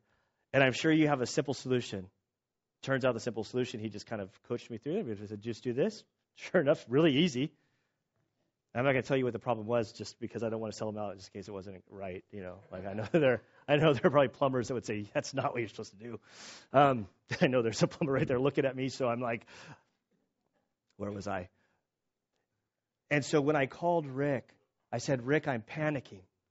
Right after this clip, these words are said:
I'm in this situation." He's like, "That's happened to me a million times. It's okay. Just do this." And we're told in the same way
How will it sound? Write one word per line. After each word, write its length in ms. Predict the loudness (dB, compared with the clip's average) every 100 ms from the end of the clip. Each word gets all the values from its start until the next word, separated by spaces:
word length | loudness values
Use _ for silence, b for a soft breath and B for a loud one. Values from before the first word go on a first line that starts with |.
| _ _ _ _ _ 0
I'm 180 | 4
in 120 | 4 4
this 140 | 2
situation." 460 | -2 -2 -2 -2 -4
He's 100 | -4
like, 200 | -6 -4
"That's 220 | -6 -6
happened 300 | -8 -6 -6
to 60 |
me 160 | -6 -6
a 60 | -6
million 340 | -4 -4 -6
times. 520 | -10 -14 -14 -18 -20 _ _ _ _
It's 180 | -12 -6
okay. 420 | -6 -6 -8 -8 -10
Just 160 | -14
do 140 | -10 -8
this." 400 | -6 -8 -12 -20 _ _ _ _ _ _ _ _ _ _ _ _ _
And 140 | -2 0
we're 120 | -2
told 360 | 0 -2 -2
in 60 | -2
the 100 | -6
same 300 | -4 -4 0
way 340 | 2 2 2